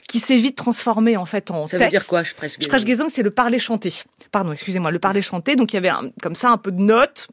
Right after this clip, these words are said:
Speaker 1: mais bon, de moins en moins <laughs> au fil des minutes qui passaient, et ça s'est transformé carrément en, en texte. Et je dois dire que ben, je me suis habituée au bout d'un moment. <laughs> Alors, bien sûr, c'est un peu particulier, mais dans le genre, je, je, j'avais fini par m'habituer au bout d'une heure, une heure et demie, comme ça.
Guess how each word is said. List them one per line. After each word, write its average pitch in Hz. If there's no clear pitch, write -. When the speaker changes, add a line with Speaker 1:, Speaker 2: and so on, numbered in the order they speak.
Speaker 1:
mais 196
bon, 208
de 202
moins 233
en 226
moins 240
<laughs> -
au 214
fil 214
des 208
minutes 226
qui -
passaient, 262
et 185
ça 269
s'est 240
transformé 220
carrément 180
en, -
en -
texte. -
Et 359
je 359
dois 220
dire 196
que 269
ben, 302
je 285
me 269
suis 403
habituée 277
au 277
bout 196
d'un 240
moment. 247
<laughs> 269
Alors, 202
bien 180
sûr, -
c'est -
un 185
peu 226
particulier, 214
mais 269
dans 240
le 240
genre, 262
je, -
je, 220
j'avais 240
fini 349
par 277
m'habituer 220
au 349
bout 185
d'une 185
heure, 202
une 175
heure 160
et 170
demie, 208
comme 196
ça. 151